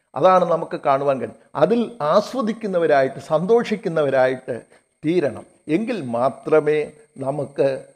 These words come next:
വളരുവാൻ സാധിക്കുകയുള്ളൂ. അതാണ് ദൈവത്തിൻ്റെ വചനം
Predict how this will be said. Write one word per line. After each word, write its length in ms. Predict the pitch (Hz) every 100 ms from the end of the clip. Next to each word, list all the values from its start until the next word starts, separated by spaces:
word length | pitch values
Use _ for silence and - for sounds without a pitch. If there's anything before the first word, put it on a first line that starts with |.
| -
വളരുവാൻ 580 | 123 143 180 208 190 147
സാധിക്കുകയുള്ളൂ. 960 | - 131 143 143 160 147 147 143 143 - _ -
അതാണ് 480 | 131 143 139 131 - -
ദൈവത്തിൻ്റെ 480 | 131 139 139 139 139
വചനം 460 | 127 135 139 123